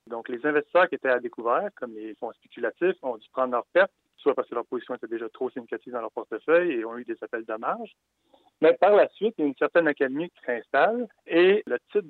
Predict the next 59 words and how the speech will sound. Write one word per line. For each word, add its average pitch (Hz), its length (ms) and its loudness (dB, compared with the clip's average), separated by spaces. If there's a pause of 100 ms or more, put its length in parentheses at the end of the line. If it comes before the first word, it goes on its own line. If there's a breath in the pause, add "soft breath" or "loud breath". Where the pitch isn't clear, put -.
(140)
doit 143 240 4
retourner 135 380 -2
un 131 60 -6
peu 151 120 -6
vers 123 200 -6
ses - 60 -10
valeurs 120 340 -4
fondamentales. 110 600 -6 (200)
Donc, 151 360 4
ce - 40 -16
qu'on 139 140 0
a 135 60 2
observé, 147 680 2
c'est 123 60 -4
vraiment 120 220 -6
actuellement 123 420 -8
ici, - 220 -12
là, 117 240 -8
un - 20 -8
retour 127 600 -2 (180)
du 127 60 -16
titre 131 200 -6
de 127 80 -2
GameStop, 123 560 -4
là, 127 200 -4
vers 127 320 2
sa 110 140 -6
valeur, 113 380 -6
euh, 104 160 -10 (160)
plus 120 180 -18
intrinsèque. 110 600 -4 (180)
Et - 120 -2
quand 190 200 0
on 151 140 2
transige 143 420 -2
également 131 280 -2
à 156 40 0
des 127 140 -6
niveaux 139 400 -4 (180)
astronomiques 127 560 -6
comme 127 160 -6
on 123 140 -4
a 120 60 -6
vu 131 120 -2
avec 120 200 -2
GameStop, 117 500 -4 (260)
il 135 60 -4
y - 20 0
a - 20 -2
plusieurs 165 320 2
fonds 180 160 2
spéculatifs - 520 -2
aussi 147 220 -6
qui 151 60 -8
n'étaient 127 120 -4
pas - 200 -2
impliqués 165 600 -2
dans 147 140 -4
le 123 80 -8